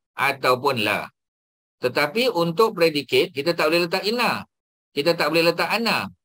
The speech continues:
Ya, kita hanya boleh letak lam, ya. Ha, lam al-ibtida ataupun lam untuk emphasis.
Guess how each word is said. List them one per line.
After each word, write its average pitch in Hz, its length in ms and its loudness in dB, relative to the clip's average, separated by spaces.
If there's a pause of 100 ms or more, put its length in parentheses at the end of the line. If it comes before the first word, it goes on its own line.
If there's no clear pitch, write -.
(200)
Ya, 160 240 0
kita 151 400 -2
hanya 151 240 -4
boleh 139 240 0
letak 143 240 -4
lam, 120 400 0 (160)
ya. 135 240 -2
Ha, 92 240 -6
lam 120 320 -4
al-ibtida 104 640 -6
ataupun 113 480 -4
lam 117 160 -2
untuk 113 320 -6
emphasis. 107 640 -10